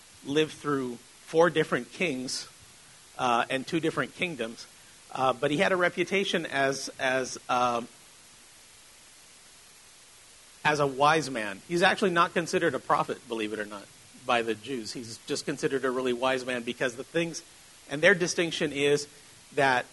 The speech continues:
prophets said things to the people. Daniel was given visions and told them, and, and was told to keep it, keep it quiet. And, and because of that,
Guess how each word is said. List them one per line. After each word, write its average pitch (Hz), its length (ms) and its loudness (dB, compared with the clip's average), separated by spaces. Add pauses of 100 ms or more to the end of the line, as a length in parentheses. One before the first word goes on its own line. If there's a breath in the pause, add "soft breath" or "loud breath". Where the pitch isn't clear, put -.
(100)
prophets 190 680 4
said 165 320 2
things 170 260 -2
to 170 120 -2
the 127 80 -6
people. 190 460 -4 (640)
Daniel 170 360 2
was 160 140 2
given 160 240 0
visions 165 440 2
and 135 220 -6
told 135 220 2
them, 139 200 0 (560)
and, 139 220 -4
and 139 120 -4
was 135 140 -6
told 143 240 -4
to 135 60 -10
keep - 280 -12
it, 117 120 -8 (640)
keep 147 120 -6
it - 140 -16
quiet. 110 300 -6 (1300)
And, 131 240 -4
and 147 120 -4
because 202 300 0
of 156 100 0
that, 143 240 4